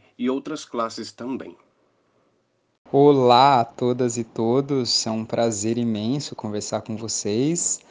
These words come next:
Speaker 2: Ah, meu nome é grande, vou falar tudo. João Guilherme de Carvalho Gataz Tanuri. <laughs> Eu sou professor universitário, sou também doutorando em educação, ah,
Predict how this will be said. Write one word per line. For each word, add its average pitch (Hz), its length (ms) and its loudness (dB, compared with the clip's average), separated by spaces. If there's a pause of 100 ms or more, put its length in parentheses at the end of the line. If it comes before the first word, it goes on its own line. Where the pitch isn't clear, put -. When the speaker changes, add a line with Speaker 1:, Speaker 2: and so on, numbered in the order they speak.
(440)
Speaker 2:
Ah, 110 420 2
meu 131 220 2
nome 131 400 4
é 117 100 4
grande, 123 680 2
vou 117 120 0
falar 107 300 2
tudo. 104 500 -2
João 101 520 -2
Guilherme 110 680 -2
de 110 140 -6
Carvalho 104 640 -2
Gataz 107 560 -4
Tanuri. 110 580 -2 (800)
<laughs> - 880 -8
Eu 151 200 2
sou 151 340 4
professor 135 560 -2
universitário, 123 1120 0 (120)
sou - 200 -4
também 113 320 -2
doutorando 113 640 0
em 117 120 -2
educação, 110 760 -4 (680)
ah, 104 480 -2